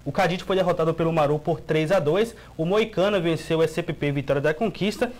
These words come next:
e o Birigui venceu o Simonácio. Essa foi a última rodada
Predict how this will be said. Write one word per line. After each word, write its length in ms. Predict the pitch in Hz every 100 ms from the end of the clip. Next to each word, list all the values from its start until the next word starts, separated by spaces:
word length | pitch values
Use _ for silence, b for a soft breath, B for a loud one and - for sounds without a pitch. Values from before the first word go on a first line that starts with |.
| B -
e 100 | 202
o 60 | 233
Birigui 680 | 240 240 226 160 165 220 - -
venceu 380 | 165 208 208 202
o 40 |
Simonácio. 480 | 196 220 175 131 147
Essa 140 | -
foi 180 | 160 190
a 60 | 165
última 360 | 196 226 226
rodada 540 | 202 156 135 165 196